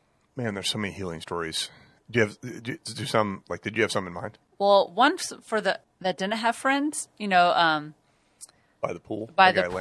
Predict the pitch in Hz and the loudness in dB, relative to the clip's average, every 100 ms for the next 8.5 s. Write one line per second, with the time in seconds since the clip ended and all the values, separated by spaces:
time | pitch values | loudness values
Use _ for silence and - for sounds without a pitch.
0 | 196 190 220 262 82 76 _ _ _ _ | 2 4 4 2 -2 -6 _ _ _ _
1 | _ _ 208 185 185 165 170 139 175 185 | _ _ 2 4 0 -4 0 4 4 2
2 | 196 190 101 92 - - 320 370 165 143 | -4 -4 -6 -8 -10 -4 4 8 8 6
3 | - - - 170 156 151 - - _ - | -4 -20 -2 2 4 4 0 -20 _ -10
4 | 123 101 98 95 - 101 - 85 82 90 | -8 -4 -4 -2 -2 -2 -4 -6 -6 -10
5 | - - 160 - 185 170 156 131 127 - | -12 -4 -4 0 -2 2 2 0 -4 -8
6 | - 202 190 - 180 175 185 190 202 - | -2 4 4 2 0 2 2 -2 -8 -14
7 | _ _ _ - 107 - _ _ _ - | _ _ _ 2 2 2 _ _ _ -8
8 | 240 285 320 147 - | 0 6 8 6 0